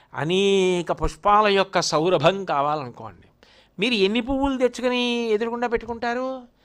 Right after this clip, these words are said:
మీ దగ్గర ఒక సూత్రం ఉందనుకోండి, ఒక తాడు, మీరు ఆ పువ్వులన్నిటినీ చాలా అందంగా గుదిగుచ్చి వాటిని మెడలో వేసుకున్నారనుకోండి,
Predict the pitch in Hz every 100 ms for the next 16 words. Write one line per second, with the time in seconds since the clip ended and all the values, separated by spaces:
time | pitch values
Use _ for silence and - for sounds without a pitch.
0 | _ - 190 233 233 254 - 240 285 -
1 | 330 277 226 196 - 160 104 - _ _
2 | 165 - 160 160 104 - _ _ - -
3 | - 170 233 220 - 190 220 254 220 220
4 | 226 226 196 180 196 190 156 160 170 180
5 | 185 180 180 180 180 185 147 143 147 135
6 | - - - _ _ _ _ _ 180 214
7 | 240 208 156 160 185 196 - 135 120 120
8 | 156 143 101 87 -